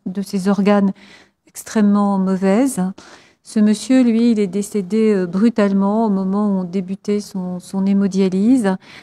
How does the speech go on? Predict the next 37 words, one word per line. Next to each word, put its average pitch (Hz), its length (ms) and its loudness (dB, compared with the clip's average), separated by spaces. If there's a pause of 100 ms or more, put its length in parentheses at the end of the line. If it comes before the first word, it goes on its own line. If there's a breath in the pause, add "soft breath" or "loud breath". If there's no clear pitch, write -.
(160 loud breath)
avec, 214 480 0
euh, 196 120 -2
une 196 140 2
arythmie, 220 560 0
c'est-à-dire 202 580 -2
une 185 340 -2
complication, 196 1000 -6
euh, 170 240 -12
cardiaque 196 560 -2
qui - 180 -16
est 170 60 -8
assez 180 200 -8
fréquente 202 460 -6
chez 202 80 -12
les 190 100 -6
dialysés. 175 560 -8 (760 loud breath)
Et, 226 500 4
euh, 180 800 0 (500)
il 190 160 0
a, 196 160 0
il 190 140 -2
a 190 60 2
été 190 360 0
réanimé. 190 600 0
Malheureusement, 190 560 -2
il 208 80 0
n'y 180 40 0
a 175 60 -4
pas 196 140 -4
eu 190 40 -2
de 185 60 -6
réponse 196 480 -4
à 185 80 -6
la, 170 180 -4
à 180 200 -4
la 185 100 0
réanimation. 185 840 -2